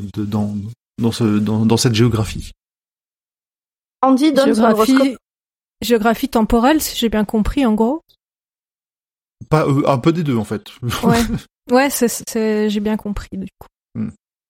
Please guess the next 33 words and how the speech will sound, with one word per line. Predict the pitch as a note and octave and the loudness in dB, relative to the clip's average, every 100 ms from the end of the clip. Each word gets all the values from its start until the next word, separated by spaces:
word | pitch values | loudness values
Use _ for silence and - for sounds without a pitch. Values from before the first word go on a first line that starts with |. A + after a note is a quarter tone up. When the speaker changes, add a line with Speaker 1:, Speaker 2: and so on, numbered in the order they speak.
| _ _ _ _ _ _ _ _ | _ _ _ _ _ _ _ _
Speaker 2:
Andy | A#3+ B3+ C#4 | 0 2 0
donne | D4 B3+ C4+ | 0 0 2
son | A#3 | 0
horoscope | A3 G3+ G3+ C4 A#3+ | 2 0 0 -2 2
à | G#3 | 0
Eddie. | E3+ D3+ _ _ _ | 0 -6 _ _ _
J'ai | D#3 D#3 | -10 -6
noté, | E3 E3 G#3 | -6 -2 2
euh... | F3 D3+ D3 D3 D3+ - | 2 0 -2 -6 -10 -6
j'ai | - - | -4 -2
citation | D#3+ - C4+ A#3+ - F#3 | -4 -4 0 0 0 0
mot | G#3 | 2
pour | F#3+ D3+ | 0 -2
mot. | C#3 - _ _ - D#3+ C3 - | -6 -8 _ _ -16 -12 -12 -6
Vous | F#3+ A#3 | 0 2
allez | C4+ E4+ | 4 4
voyager, | D#4 D4+ D4 D4 D#4 G3+ | 4 4 2 2 2 2
Eddie, | D#3+ F3 E3 | 0 -6 -6
voyager | E3+ A3+ B3+ A#3 | 0 2 4 4
loin. | A3+ A#3+ A#3+ - _ - - - | 2 2 -2 -6 _ -20 -20 -2
Vous | G#3 D#4+ | 2 4
et | C4 | 4
vos | G#3 G3+ | 2 2
amis. | G3+ G3+ G3 _ _ | 2 0 -2 _ _
Cette | - A#3 A#3 | -2 -2 2
nuit | G#3+ G#3+ | 2 4
même, | A#3+ E4+ F4 | 4 2 2
vous | G3+ | 0
retournerez | F#3 C4+ - D#4 A3 C4 | 0 0 0 0 2 2
à | A#3 | 0
Kala, | F3 B3 B3+ | 2 0 4
New | B3+ A3 | 4 4
York. | F#3 F3+ - | 2 0 -8